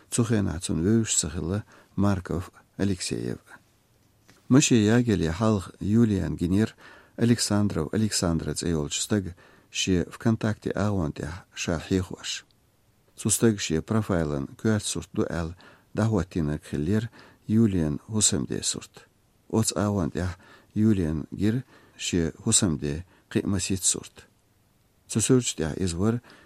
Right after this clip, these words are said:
Юлия ехч хусам халхаляч. Юлияс ВКонтакте администрации латганбич да ойлер и агу. Политик баандолшт элетештене әлти шу бух баца дукка нахбу эдос критикеш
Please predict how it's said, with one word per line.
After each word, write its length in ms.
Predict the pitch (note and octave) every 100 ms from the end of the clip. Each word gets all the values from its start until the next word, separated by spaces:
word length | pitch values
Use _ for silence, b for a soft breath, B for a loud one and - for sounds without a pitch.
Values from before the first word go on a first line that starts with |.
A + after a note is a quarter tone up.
| B -
Юлия 360 | A2+ A2+ F#2
ехч 380 | D#2 D#2 D2+ -
хусам 460 | - - E2 D2 - -
халхаляч. 840 | D#2+ D#2+ - G#1 - - - - _ _ _ _ _ _ -
Юлияс 720 | E2+ G#2 A2+ G2 D#2+ F2 - -
ВКонтакте 800 | - G#2+ G#2+ F2+ - D2 C#2 - b b
администрации 960 | G2+ G#2 F#2+ - - E2 E2+ D2+ D2 -
латганбич 640 | - G#2+ - D2+ C2+ - - b b b b _
да 140 | G#2 F2
ойлер 300 | C#2 C#2 -
и 120 | C#2
агу. 420 | A#1 F2 E2 G1+ - _ _ _ _ _
Политик 420 | - D3+ C#3+ A2
баандолшт 640 | G2+ A2 G2 F#2 F#2 F#2 -
элетештене 640 | B2 G#2+ F#2+ - G2+ G#2 -
әлти 360 | E2 - A2
шу 200 | G#2+ F#2
бух 240 | F2 G#2+ G2+
баца 500 | F#2 D#2+ - A#2 - B B B B
дукка 360 | A#2 - - -
нахбу 560 | F#2+ G#2+ G#2+ F2+ F#2+ A#2+ b b b -
эдос 440 | A2+ G#2 D#2 -
критикеш 760 | - A2+ G2+ E2+ - D#2 -